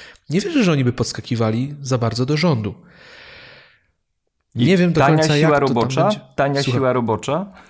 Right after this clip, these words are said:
Speaker 1: No, dok-, widzisz, widzisz, no właśnie.
Speaker 2: A
Speaker 1: Ale, y,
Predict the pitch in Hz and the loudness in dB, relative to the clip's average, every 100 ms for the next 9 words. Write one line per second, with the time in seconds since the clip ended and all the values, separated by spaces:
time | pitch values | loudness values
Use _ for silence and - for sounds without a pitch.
0 | _ _ - 147 - - - - 131 127 | _ _ -10 -10 -10 -18 -20 -16 -10 -4
1 | 135 143 147 - 135 143 104 98 - - | -2 -2 -4 -6 -8 -6 -6 -8 -10 -12
2 | - 113 110 90 87 - 131 156 - - | -14 -14 -12 -12 -12 -10 -6 -6 -6 -10
3 | 87 - _ _ _ _ _ - - - | -16 -20 _ _ _ _ _ -20 -10 0
4 | - 165 156 160 156 | 2 2 0 0 -2